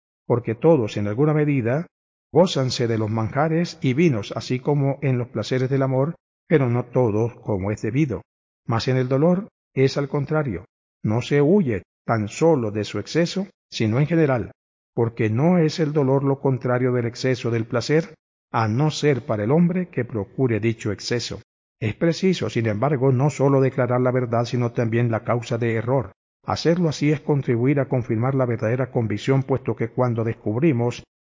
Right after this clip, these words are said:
una plausible explicación de por qué aparece como verdadero lo que no es verdadero, esto hace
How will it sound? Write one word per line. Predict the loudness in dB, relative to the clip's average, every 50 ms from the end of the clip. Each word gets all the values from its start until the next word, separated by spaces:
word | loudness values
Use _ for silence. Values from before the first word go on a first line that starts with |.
| _ 2
una | 4 4 4 4 2
plausible | 0 0 -2 -2 -2 -2 -2 0 0 0 0 -2
explicación | -2 -2 -4 -4 -4 -4 -4 -4 -4 -2 0 2 2 4 2 0 -2 -4 _ _ _ _ _ _
de | 0 0 2 0
por | 0 0 0 0 0 -2 -4 -4
qué | -2 0 2 2 2
aparece | 2 0 0 0 2 2 0 0 0 -2 -4 -2
como | 0 0 0 0 0 0
verdadero | 0 0 0 0 0 2 2 2 2 2
lo | 0 0 0 -2
que | -2 -2 -2
no | 0 0 0 0
es | 0 0
verdadero, | -2 -4 -2 0 0 0 2 2 0 -2 -4 -6 _ _ _ _ _
esto | 0 2 2 2 0 -2 -2 0 0
hace | 0 0 -2 -2 -2 0 2 2 2 0 -2